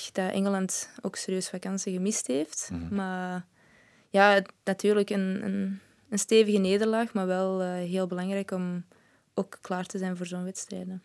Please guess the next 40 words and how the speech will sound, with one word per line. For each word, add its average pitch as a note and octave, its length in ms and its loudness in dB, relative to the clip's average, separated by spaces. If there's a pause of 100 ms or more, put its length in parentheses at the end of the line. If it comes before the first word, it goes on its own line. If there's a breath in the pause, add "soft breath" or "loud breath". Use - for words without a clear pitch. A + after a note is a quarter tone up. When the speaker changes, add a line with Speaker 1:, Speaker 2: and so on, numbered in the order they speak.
Speaker 2:
Ja, E2+ 320 0
neem F#2 220 6
je F#2+ 60 8
dan F2 140 6
een F2 240 4
bepaald D#2+ 340 4
wedstrijdplan G2+ 640 4
aan A2+ 180 4
tegen, G#2+ 400 2
tegen G#2+ 200 2
zo'n A2 180 8
ploeg? B2 260 6 (220)
Train B2+ 260 8
je A#2+ 120 12
om, A2 320 8
om F#2 220 2
de - 80 4
bus F2 220 6
te - 60 -2
parkeren, A2+ 420 4
gelijk G#2+ 240 2
dat A2 100 0
ze - 60 -6
het - 80 -8
zeggen? B2+ 220 -4 (1400)
Speaker 1:
Ja, A3 440 4
ik - 140 -10
weet A3+ 120 6
nog A3 120 6
niet A3+ 100 8
wat A3+ 80 6
het G#3+ 140 0
plan G#3 180 2
gaat G#3 140 0
zijn G3+ 140 0
voor F#3+ 100 -4
Frankrijk, A3+ 500 -4
maar G3+ 120 2
ik F#3 60 -2
denk G3 120 6